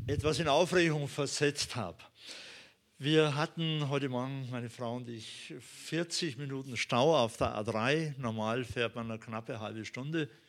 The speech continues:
bis hierher. Sonntagmorgen geht's noch besser, aber da war eine große Baustelle. Und ich habe in der Aufregung gar nicht mehr gedacht, dran gedacht, dass ich ja die Handynummer von der Davina habe.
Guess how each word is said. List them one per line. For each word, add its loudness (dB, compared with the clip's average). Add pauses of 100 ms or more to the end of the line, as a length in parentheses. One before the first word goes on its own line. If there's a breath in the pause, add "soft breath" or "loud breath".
(200 loud breath)
bis -4
hierher. -2 (320 loud breath)
Sonntagmorgen 2
geht's -4
noch -6
besser, -2
aber -4
da -6
war -6
eine -8
große -6
Baustelle. -6 (1000 loud breath)
Und -2 (260 loud breath)
ich -2
habe 2
in 0
der 0
Aufregung 0
gar -2
nicht -6
mehr -6
gedacht, -10
dran 0
gedacht, -4
dass -4
ich -8
ja -4
die -8
Handynummer -2
von -8
der -2
Davina -6
habe. -14